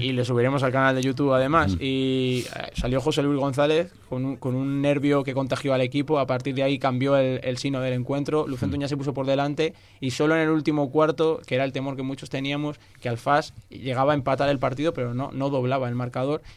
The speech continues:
Speaker 1: Y lo consiguió al final. Lo consiguió justo en el último cuarto. Pero respondió Lucentum, respondió con Miñarro, justamente, como
Speaker 2: Mm.
Speaker 1: comentábamos antes, con un triple desde la esquina,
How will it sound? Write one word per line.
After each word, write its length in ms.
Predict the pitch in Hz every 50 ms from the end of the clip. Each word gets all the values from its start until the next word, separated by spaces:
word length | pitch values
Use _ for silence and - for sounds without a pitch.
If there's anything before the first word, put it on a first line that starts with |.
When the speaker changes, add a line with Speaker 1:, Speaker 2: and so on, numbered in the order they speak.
| -
Speaker 1:
Y 60 | - 139
lo 120 | 135 127
consiguió 520 | 131 131 123 127 117 117 127 147 156 156
al 100 | 143 139
final. 380 | 131 139 123 131 151 160 127 -
Lo 80 | 127 120
consiguió 320 | 127 123 127 127 127 139
justo 240 | 139 - 156 - 170
en 60 | 156
el 80 | 143 143
último 320 | 139 135 147 139 135 131
cuarto. 420 | 131 135 139 143 143 - 165 165 - - - - - - _
Pero 240 | 143 139 135 135 131
respondió 640 | - - 135 139 135 127 - 135 135 135 135 147 160
Lucentum, 380 | 165 156 160 160 160 165 180
respondió 360 | 160 165 - - 135 135 143 143
con 140 | 160 160 156
Miñarro, 380 | 151 139 139 151 165 - 156 135
justamente, 500 | 135 156 147 - 135 139 156 160 - 123
como 160 | 120 123 120
Speaker 2:
Mm. 40 | 107
Speaker 1:
comentábamos 600 | 107 107 123 127 123 143 143 143 143 139 135 127
antes, 260 | 143 147 143 156 165
con 140 | - 143 135
un 80 | 135 135
triple 300 | 139 143 139 135 143 143
desde 240 | 139 135 135 143 131
la 80 | 131
esquina, 360 | 131 127 - 143 147 156 160